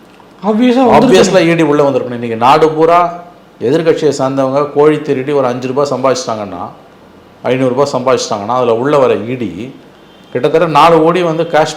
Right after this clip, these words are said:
Speaker 2: பிடிபட்டிருக்குது. ஏற்கனவே ஒரு எஃப் ஐ ஆர், predicate offense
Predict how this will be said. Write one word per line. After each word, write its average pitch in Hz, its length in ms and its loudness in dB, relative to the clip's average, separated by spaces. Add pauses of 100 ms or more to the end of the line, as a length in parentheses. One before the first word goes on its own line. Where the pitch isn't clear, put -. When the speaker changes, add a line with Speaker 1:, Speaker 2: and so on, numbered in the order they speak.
Speaker 2:
பிடிபட்டிருக்குது. 113 640 -6 (1800)
ஏற்கனவே 156 420 4
ஒரு 147 120 4
எஃப் 135 220 2
ஐ 156 80 6
ஆர், 139 240 2
predicate 147 380 2
offense 139 140 -4